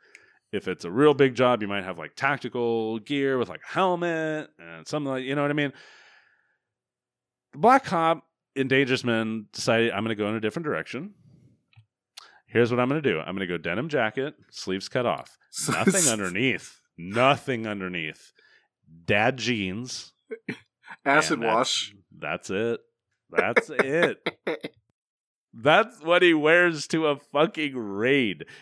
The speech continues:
Speaker 1: We, when we saw him earlier, he was wearing, like, a tie. <laughs>
Speaker 2: Yeah.
Speaker 1: Like, he's just like, "I'm on a raid now. Cut off jean jacket, bitch."
Speaker 2: The, he knew that they were gonna do a perp walk with Black Pepper a little later,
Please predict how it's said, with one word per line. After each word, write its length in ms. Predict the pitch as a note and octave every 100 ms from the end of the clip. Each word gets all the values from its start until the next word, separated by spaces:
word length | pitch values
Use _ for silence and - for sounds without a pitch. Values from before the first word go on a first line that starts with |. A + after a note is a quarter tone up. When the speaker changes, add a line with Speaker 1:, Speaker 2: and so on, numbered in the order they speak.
| -
Speaker 1:
We, 160 | D#3 C4
when 420 | D4+ E3+ B3 B3+
we 120 | C4
saw 320 | - B3+ D4
him 200 | F4 B3+
earlier, 480 | G3+ B3 D#4+ C4+ A3
he 120 | G3+
was 160 | B3 G#3
wearing, 320 | G#3+ A#3+ B3
like, 160 | A3+ F#3
a 80 | D3
tie. 720 | - - D#3 E3 A2+ E2 E2
<laughs> 60 | -
Speaker 2:
Yeah. 300 | E3 D3+ C3 - - - - - E3+ -
Speaker 1:
Like, 200 | A#3 A#3+ A#3 G#3 E3+
he's 260 | F#3 F3+
just 180 | E3+ E3+
like, 160 | E3+ D#3+
"I'm 100 | E3
on 120 | F3+
a 80 | F3
raid 300 | D3+ E3+ F3
now. 280 | D#3 C3+ F2 _ _ -
Cut 320 | - G3 G#3+
off 300 | G#3 G3+ G3
jean 280 | - A3 G#3
jacket, 500 | D3+ G3+ G3+ F#3 D3
bitch." 420 | E3 F3+ F3+ - G3+ _ _ _ _ _
Speaker 2:
The, 120 | E3+
he 160 | E3+ A#3+
knew 200 | A3+ A#3+
that 180 | A3+ A3+
they 100 | A3
were 80 | G3+
gonna 160 | G3+ G3
do 180 | F#3+ F3+
a 40 |
perp 280 | F3+ G3+ G3
walk 200 | E3+ -
with 320 | C#3 D3 -
Black 220 | D#3 D3 -
Pepper 220 | D#3 D#3
a 40 |
little 260 | D3 D3+ D3
later, 460 | D3+ D#3 C3+ B2